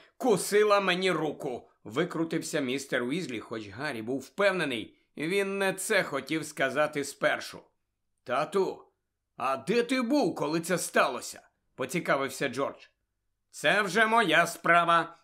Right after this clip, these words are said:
відрізав містер Візлі і легенько посміхнувся. Він знову схопив щоденного віщуна, розгорнув його і сказав: «Коли ви прийшли,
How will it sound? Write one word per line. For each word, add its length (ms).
відрізав 540
містер 380
Візлі 480
і 100
легенько 580
посміхнувся. 800
Він 200
знову 340
схопив 400
щоденного 540
віщуна, 560
розгорнув 680
його 240
і 160
сказав: 640
«Коли 300
ви 120
прийшли, 580